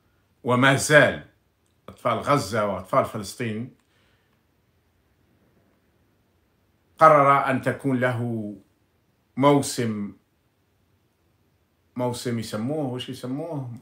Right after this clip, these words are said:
ترفيه، تاع المسخ.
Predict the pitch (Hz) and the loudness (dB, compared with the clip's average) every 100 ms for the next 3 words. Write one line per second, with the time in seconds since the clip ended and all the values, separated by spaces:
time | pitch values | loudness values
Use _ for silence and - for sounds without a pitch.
0 | _ _ 135 127 170 104 - _ _ _ | _ _ -2 -2 -6 -6 -10 _ _ _
1 | _ _ _ - _ _ _ _ _ _ | _ _ _ -20 _ _ _ _ _ _
2 | _ 92 98 135 - - - | _ -6 -2 -2 -2 -10 -18